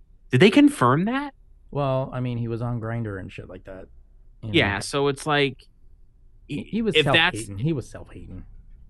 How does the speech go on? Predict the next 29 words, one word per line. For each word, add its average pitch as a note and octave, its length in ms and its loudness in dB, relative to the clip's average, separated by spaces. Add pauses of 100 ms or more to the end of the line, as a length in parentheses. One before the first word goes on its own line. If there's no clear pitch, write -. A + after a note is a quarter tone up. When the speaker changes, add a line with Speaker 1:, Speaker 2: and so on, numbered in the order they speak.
(140)
Speaker 1:
Right. C#3+ 300 2
If C#3 140 -2
that's F#3 240 -6
the F#3 100 -4
case, D#3+ 420 -4
then C3 180 -6
he, C#3+ 400 -6 (100)
Speaker 2:
He G#3 120 4
was A3 160 4
Speaker 1:
his E3 80 6
Speaker 2:
that F#3+ 80 6
Speaker 1:
own D3+ 100 2
Speaker 2:
guy D3+ 140 0 (160)
Speaker 1:
internal D3+ 300 4
Speaker 2:
that, - 60 -18
he, D#3 180 -2
Speaker 1:
issues, G3+ 280 -6
Speaker 2:
he - 120 0
Speaker 1:
you G#3 60 2
Speaker 2:
was G#3 100 -2
Speaker 1:
know? E3+ 60 -4
Speaker 2:
that D#3 160 -2
guy B2 300 -2
that B2+ 100 -2
was A#2+ 100 -6
like, A#2 120 -4 (340)
"Fuck C3+ 280 -2
fags. B2 600 0 (300)
They're, A#2 260 2